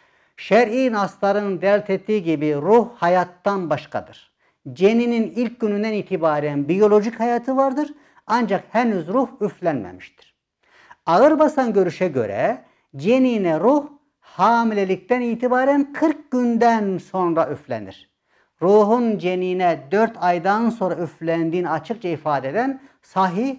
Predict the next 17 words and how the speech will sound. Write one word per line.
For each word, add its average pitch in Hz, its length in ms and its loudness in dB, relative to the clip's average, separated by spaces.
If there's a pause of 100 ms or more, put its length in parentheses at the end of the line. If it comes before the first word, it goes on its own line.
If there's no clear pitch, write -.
(120)
veya 170 360 -2
hasen 175 420 -6
bir 226 200 -4
tek 147 220 -6
hadis - 300 -6
yoktur. - 380 -8 (1000)
İbn 220 320 2
Mesud 208 640 2
radıyallahu 160 680 0
anh 247 200 -2 (1000)
hadisinin 170 880 -2 (300)
Buhari 208 880 2
rivayetini 156 800 -2 (320)
bu 214 260 2
hadisin 196 480 -2
Müslim 240 720 -2
rivayeti 165 760 0